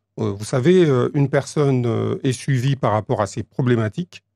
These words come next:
J'ai fait, euh, toute ma carrière en justice pénale. Il y a des résultats et parfois il n'y en avait pas parce que, euh, les, les résultats peuvent venir parfois dix ans après. C'est-à-dire que le travail social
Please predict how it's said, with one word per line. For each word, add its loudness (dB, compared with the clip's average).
J'ai 0
fait, 4
euh, 4
toute -4
ma 0
carrière 0
en 0
justice -4
pénale. -2
Il -4
y 0
a -4
des 0
résultats -2
et -2
parfois 0
il 4
n'y 2
en 0
avait 2
pas -2
parce -4
que, 2
euh, -6
les, 0
les 2
résultats 2
peuvent 0
venir 4
parfois -2
dix 0
ans -2
après. -2
C'est-à-dire -2
que -4
le 2
travail -2
social -2